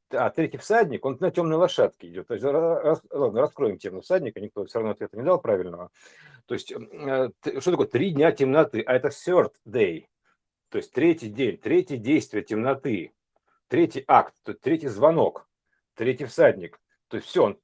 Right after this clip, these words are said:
тум, а, а, короче, п-, п-, перевешивается все, пум, короче, все, он пере-, взял и ключи перевесил, пере-, з-, значение перевесил, в том числе,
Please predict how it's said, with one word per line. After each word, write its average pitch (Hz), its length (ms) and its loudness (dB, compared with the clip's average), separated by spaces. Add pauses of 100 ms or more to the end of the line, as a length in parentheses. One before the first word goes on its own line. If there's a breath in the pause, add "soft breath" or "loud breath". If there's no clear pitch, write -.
тум, 143 520 0
а, 147 320 4
а, 143 180 0
короче, 143 440 2 (160)
п-, - 100 -16 (220)
п-, 160 120 -8 (260)
перевешивается 117 720 2
все, - 160 -10
пум, 180 360 -2 (340 soft breath)
короче, - 300 -6
все, 110 140 -10 (100)
он 151 120 -4
пере-, 151 220 0
взял 135 380 4
и 117 40 2
ключи 135 300 -8
перевесил, 143 600 -2
пере-, 123 300 -4
з-, 104 260 -10
значение 117 440 -2
перевесил, 107 560 -6
в - 80 -16
том 120 140 0
числе, 107 460 -2